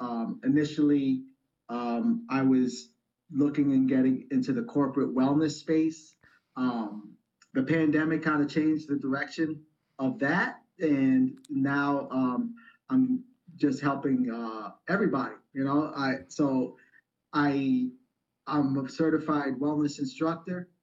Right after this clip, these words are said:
Um, <clears throat> so I, I would help people with personal wellness programs, keeping them on track to their fitness and health goals. I, I do that. I also, um, I, I teach jujitsu on my own, um,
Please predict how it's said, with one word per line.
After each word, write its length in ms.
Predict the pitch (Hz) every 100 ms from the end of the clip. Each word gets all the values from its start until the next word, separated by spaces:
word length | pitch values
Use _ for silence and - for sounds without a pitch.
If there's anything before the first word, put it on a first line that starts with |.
| -
Um, 540 | 123 113 110 107 98 - -
<clears throat> 220 | 131 -
so 440 | - 147 127 120 -
I, 240 | 127 131 - - _ -
I 120 | 127
would 200 | 131 131
help 260 | 139 131 147
people 520 | 135 135 127 113 - - -
with 220 | 131 -
personal 480 | 156 147 147 139 127
wellness 400 | 131 139 147 143
programs, 520 | 151 147 147 143 131
keeping 260 | - 147 135
them 140 | 131
on 140 | 127 117
track 300 | 135 131 -
to 80 | 123
their 260 | 117 113 - - _
fitness 420 | - 151 139 127 127
and 120 | 120
health 280 | 147 156 -
goals. 500 | 156 151 151 - - _ _ 127
I, 240 | 120 - -
I 140 | 117 117
do 220 | 127 127
that. 380 | 131 143 143 - - _ -
I 160 | 123 131
also, 640 | 135 - 139 127 120 98
um, 480 | 117 113 107 95 92 -
I, 140 | 113 113 -
I 60 | 127 -
teach 360 | 175 151 -
jujitsu 640 | 147 131 160 156 170 165 - - 131
on 140 | 123
my 140 | 123 131
own, 400 | 160 175 180 - -
um, 520 | 127 120 120 117 117